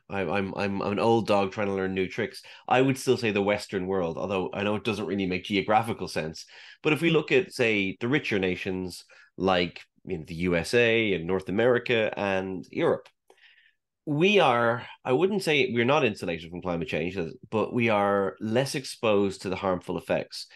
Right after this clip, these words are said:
Um, for example, an American example we can use,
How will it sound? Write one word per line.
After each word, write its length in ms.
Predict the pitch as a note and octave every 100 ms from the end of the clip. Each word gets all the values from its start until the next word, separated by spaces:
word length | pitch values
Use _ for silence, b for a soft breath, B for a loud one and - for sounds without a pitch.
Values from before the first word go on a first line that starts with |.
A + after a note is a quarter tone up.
| B B B B _ -
Um, 380 | G2+ F#2+ F#2+
for 200 | F2+ D3
example, 540 | C3 A2 A#2 A2+ D#3 D#3 _ _ -
an 320 | - G#2+ G2
American 400 | G2+ G#2 B2 A#2
example 380 | G2+ F#2+ G2 G2
we 120 | G#2
can 140 | F#2+ G#2
use, 320 | A#2 B2+ -